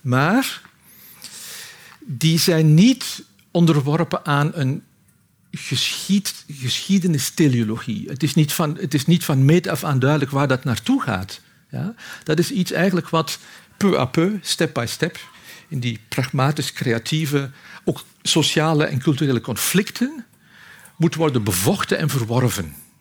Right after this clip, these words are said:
Ja, dat zijn, dadelijk zal ik iets zeggen over de mensenrechten in dat, eh, eh, eh, eh, in dit geval. Het betekent ook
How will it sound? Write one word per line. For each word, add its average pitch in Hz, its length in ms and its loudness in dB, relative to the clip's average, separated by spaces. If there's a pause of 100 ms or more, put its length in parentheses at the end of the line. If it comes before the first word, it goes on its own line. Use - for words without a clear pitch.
(920)
Ja, 139 100 -12
dat 147 100 -14
zijn, 113 200 -10 (680)
dadelijk 139 440 -4
zal 120 100 -8
ik 107 120 -12
iets 113 100 -10
zeggen 107 200 -8
over 98 120 -8
de 101 60 -8
mensenrechten 110 540 -8
in 117 80 -8
dat, 104 240 -10 (540)
eh, 110 220 -6
eh, 104 480 -6
eh, 101 340 -10
eh, 98 60 -10 (760)
in 151 80 -10
dit 113 160 -6
geval. 120 340 -10 (880)
Het 151 180 -6
betekent 185 400 0
ook 202 260 2